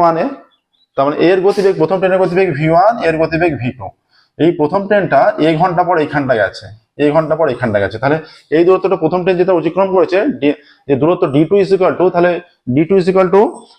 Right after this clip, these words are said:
প্রথম ট্রেনের গতিবেগ ভি ওয়ান, তাহলে ডি টু is equal to ভি ওয়ান এ, ঠিক আছে, ভি ওয়ান এ, আর ডি ওয়ান is equal to এটা হয়ে যাবে ভি টু বি,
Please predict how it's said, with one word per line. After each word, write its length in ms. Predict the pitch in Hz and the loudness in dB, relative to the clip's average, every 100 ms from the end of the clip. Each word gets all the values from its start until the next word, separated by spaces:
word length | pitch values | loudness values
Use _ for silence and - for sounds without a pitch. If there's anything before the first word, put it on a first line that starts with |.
| 156 | 0
প্রথম 160 | 160 185 | 0 2
ট্রেনের 200 | 190 190 | 2 2
গতিবেগ 240 | 185 185 156 | 2 2 2
ভি 60 | 202 | 4
ওয়ান, 140 | 190 180 196 - | 4 4 -2 -4
তাহলে 160 | 156 147 | -2 0
ডি 60 | 175 | 0
টু 40 | 190 | 0
is 60 | 175 | 0
equal 160 | 185 170 | 0 0
to 40 | 147 | 0
ভি 60 | 190 | 2
ওয়ান 140 | 196 180 | 2 2
এ, 20 | 185 - _ _ - | -2 -6 _ _ -4
ঠিক 100 | 202 202 | 0 0
আছে, 140 | 120 - _ _ _ _ _ 131 | 0 -6 _ _ _ _ _ -2
ভি 80 | 190 | 2
ওয়ান 140 | 196 175 | 2 0
এ, 20 | 185 - _ _ 120 | -4 -10 _ _ 0
আর 60 | 123 117 | 0 0
ডি 100 | 185 190 | 2 6
ওয়ান 160 | 190 196 | 4 4
is 60 | 185 | 0
equal 200 | 190 190 190 | 0 0 0
to 80 | 220 320 - - _ - | -2 -2 -8 -20 _ -4
এটা 120 | 147 160 | -2 0
হয়ে 100 | 170 | 2
যাবে 140 | 180 254 302 - 120 | 2 0 -2 -6 -4
ভি 100 | 147 165 202 | -2 0 0
টু 100 | 240 359 - - _ - | 0 -2 -8 -20 _ -4
বি, 120 | 131 | 0